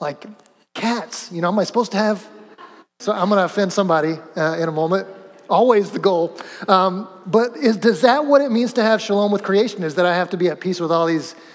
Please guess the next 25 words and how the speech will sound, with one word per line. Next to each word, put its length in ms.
uh, 160
animals? 540
Well, 580
I 100
think 160
we, 160
we 500
are 160
gonna 140
take 200
a 40
look 220
at 240
a 20
broader 320
picture 380
of 100
that. 300
And, 380
um, 340
I 80
think 240
there's 200
this 180
idea 680